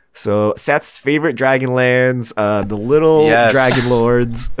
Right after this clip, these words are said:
Speaker 1: <laughs> and, uh, some, some famous dragons. So, so those are the reprints,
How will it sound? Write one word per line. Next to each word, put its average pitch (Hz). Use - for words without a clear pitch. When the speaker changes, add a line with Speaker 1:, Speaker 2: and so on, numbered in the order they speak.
Speaker 1:
<laughs> -
and, 131
uh, 151
some, 196
some 226
famous 190
dragons. 110
So, 117
so 156
those 202
are 214
the 190
reprints, 127